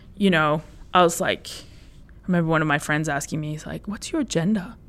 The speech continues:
I was like, "What do you mean, what's my agenda? We're gonna go visit humans." And at the same time, I'm like, "Obviously, I'm trying to radicalize our medical school class. Duh. Like, obviously, like, how is this a question?" Of course, you,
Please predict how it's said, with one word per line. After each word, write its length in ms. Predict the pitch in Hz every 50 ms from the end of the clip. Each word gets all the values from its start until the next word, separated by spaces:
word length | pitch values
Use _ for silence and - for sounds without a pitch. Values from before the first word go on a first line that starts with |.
| - - -
I 40 | 185
was 120 | 165 -
like, 260 | 185 196 190 - - - - - - -
"What 100 | - -
do 40 | 269
you 80 | 302 302
mean, 200 | 233 262 285 262
what's 200 | 214 185 - -
my 120 | 175 165
agenda? 580 | 160 156 - - 156 156 156 - - - 156 - - - - - - - - -
We're 80 | - 214
gonna 140 | 254 269 285
go 120 | 262 220
visit 360 | 175 160 - 180 175 226 - - - -
humans." 580 | 202 233 247 - - - - 240 - - - - - - - - - - - - - - - -
And 120 | 214 220
at 80 | 196 -
the 60 | 214
same 180 | - 254 240
time, 180 | 214 - 220 220
I'm 80 | 208 190
like, 220 | 175 113 - - - -
"Obviously, 400 | 226 226 254 269 233 - 247 220
I'm 100 | 190 190
trying 180 | - 208 190
to 80 | 180 165
radicalize 500 | 165 151 156 170 - - 185 151 160 165
our 100 | 156 156
medical 300 | 165 151 160 170 - 175
school 240 | 160 - 180 160 -
class. 440 | - - 147 143 147 - - - - - 226 - - - - - - - 202
Duh. 320 | - 214 185 165 165 156 160 - - - - - - -
Like, 220 | - 202 190 185 -
obviously, 520 | - 247 226 240 247 226 - - - - 220
like, 240 | 226 214 208 - -
how 180 | - 254 254
is 120 | 262 262 262
this 180 | 269 247 -
a 40 | 247
question?" 540 | - - 202 196 - - - 165 107 160 175 - - - - -
Of 120 | - 233
course, 260 | - - 294 294 - -
you, 220 | 285 - 254 -